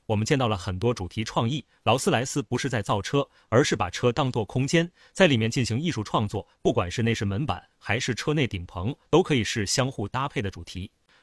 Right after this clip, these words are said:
劳斯莱斯专属定制中心并非经销商，它所代表的是一种独特的品牌体验。在这里，客户可将他们的创想化为现实，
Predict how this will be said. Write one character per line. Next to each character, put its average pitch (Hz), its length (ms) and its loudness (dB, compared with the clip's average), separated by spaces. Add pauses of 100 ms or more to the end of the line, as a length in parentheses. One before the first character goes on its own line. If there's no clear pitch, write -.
(100)
劳 139 120 8
斯 190 140 4
莱 156 120 6
斯 175 160 4
专 185 220 4
属 90 180 -2
定 156 180 2
制 113 100 0
中 127 160 -2
心 151 200 0 (120)
并 117 180 0
非 131 180 2
经 147 180 0
销 131 200 0
商， 123 180 0 (300)
它 143 140 6
所 127 120 4
代 139 140 0
表 101 140 0
的 98 100 -6
是 120 140 -2
一 120 100 0
种 87 260 -6
独 101 160 0
特 165 140 0
的 113 80 2
品 92 220 -8
牌 98 160 -8
体 - 220 -12
验。 110 140 -4 (300)
在 135 140 4
这 151 120 4
里， 95 160 -2 (160)
客 147 220 8
户 143 140 2
可 - 120 -4
将 113 160 0
他 123 160 -2
们 113 80 0
的 104 80 -2
创 123 300 0
想 90 200 -6
化 127 180 4
为 110 120 2
现 127 260 2
实， 92 280 -8